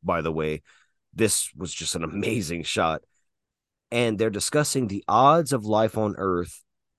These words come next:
come down to, uh, I don't know, it's some astronomical number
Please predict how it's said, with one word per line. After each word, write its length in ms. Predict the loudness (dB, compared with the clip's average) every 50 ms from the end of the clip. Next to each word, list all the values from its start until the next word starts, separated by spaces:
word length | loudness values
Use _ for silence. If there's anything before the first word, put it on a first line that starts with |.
| _ _ -20 -20 -14 -10
come 320 | -2 0 2 2 2 2
down 340 | 2 2 2 2 2 0 -2
to, 640 | -4 -6 -4 -2 0 0 0 0 0 -2 -2 -4 -8 _ _ _ _ _ _ _ _ _ _ _ _ _ _ _ _ _ _ _ -2
uh, 600 | 0 2 2 2 2 0 0 -2 -2 -4 -6 -8 -10 -14 -18 -20 -20 -20 _ _ 4
I 100 | 6 6
don't 120 | 6 6
know, 140 | 4 4 2
it's 120 | 2 2 0
some 160 | -2 -2 -2
astronomical 840 | -2 -2 -2 -2 0 -2 0 0 2 2 2 0 0 -2 -2 -2
number 560 | 0 0 0 0 0 0 0 0 -2 -2 -6